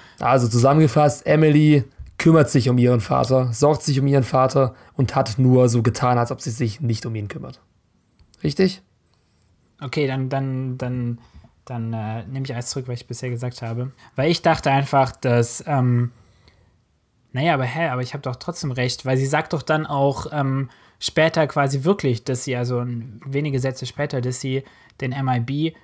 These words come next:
Speaker 2: quasi für seine Verbrechen vor Gericht bringen möchte.
Speaker 1: Ja, aber das ist mehr so ein Gerechtigkeitsding, glaub ich.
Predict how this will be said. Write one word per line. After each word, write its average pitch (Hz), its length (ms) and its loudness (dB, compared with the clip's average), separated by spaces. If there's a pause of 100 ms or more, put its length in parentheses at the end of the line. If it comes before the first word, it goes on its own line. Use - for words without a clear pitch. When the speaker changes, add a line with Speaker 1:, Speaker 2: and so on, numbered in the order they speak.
(240)
Speaker 2:
quasi 123 640 -2
für - 240 0
seine 156 240 -2
Verbrechen 131 640 -8 (840)
vor 143 220 -4
Gericht 156 240 -6
bringen 104 200 -6
möchte. 113 360 -8 (320)
Speaker 1:
Ja, 113 220 0 (180)
aber 135 120 6
das 123 120 4
ist 120 140 2
mehr 127 180 6
so 123 140 6
ein 123 100 6
Gerechtigkeitsding, 117 1000 0
glaub 110 240 0
ich. 107 160 0